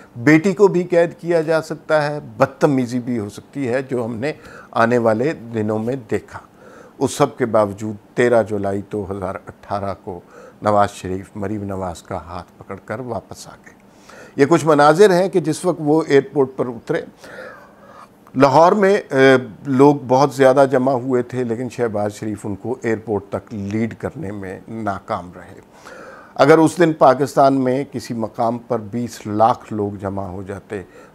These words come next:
तो सिविल सुप्रीमेसी के मामले पर अवाम की मोहर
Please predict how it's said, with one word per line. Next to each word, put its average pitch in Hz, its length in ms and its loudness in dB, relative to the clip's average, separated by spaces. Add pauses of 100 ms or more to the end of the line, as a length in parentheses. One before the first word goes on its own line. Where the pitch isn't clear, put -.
तो 113 60 -8
सिविल 117 360 -4
सुप्रीमेसी 113 840 -8
के 104 220 -8
मामले 101 480 -6
पर 107 300 -12 (540)
अवाम 120 360 4
की 113 180 -10
मोहर 107 500 0